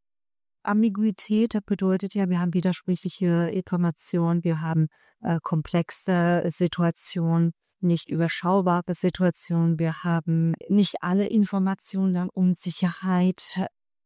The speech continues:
Das bedeutet, dass Menschen da auch langsamer werden dürfen, in die Reflexion gehen können, äh, priorisieren, sich fokussieren, auch die Teamressourcen nutzen, delegieren. Ja, das gehört natürlich zu guter Führung und zu Leadership mit dazu,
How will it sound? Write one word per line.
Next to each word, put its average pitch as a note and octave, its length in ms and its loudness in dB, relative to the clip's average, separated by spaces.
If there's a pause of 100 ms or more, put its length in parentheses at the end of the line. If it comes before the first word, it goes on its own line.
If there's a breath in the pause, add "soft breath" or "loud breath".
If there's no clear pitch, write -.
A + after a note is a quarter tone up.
(320)
Das - 460 -4
bedeutet, F#3 520 0
dass - 340 -2 (240)
Menschen F#3+ 460 0
da F3+ 180 0
auch G3 160 -2
langsamer G#3+ 480 2 (100)
werden D#3 260 -2
dürfen, D#3 380 -2 (360)
in F#3+ 80 -2
die F3+ 100 -2
Reflexion G#3+ 680 0
gehen D#3+ 360 0
können, D#3+ 440 0 (120)
äh, E3 240 2
priorisieren, F#3+ 880 -2
sich - 220 -8
fokussieren, D#3 840 -2 (120)
auch F#3+ 160 0
die G#3 120 -6
Teamressourcen A3+ 800 0
nutzen, D#3 340 -4
delegieren. D#3+ 840 0
Ja, F3+ 160 -2
das - 320 -4
gehört F3 340 0
natürlich - 380 -4
zu - 120 -2
guter E3+ 240 -4
Führung F3 480 -2
und F3 140 -4
zu - 80 -8
Leadership F3+ 480 -2
mit E3+ 200 -2
dazu, A3 460 0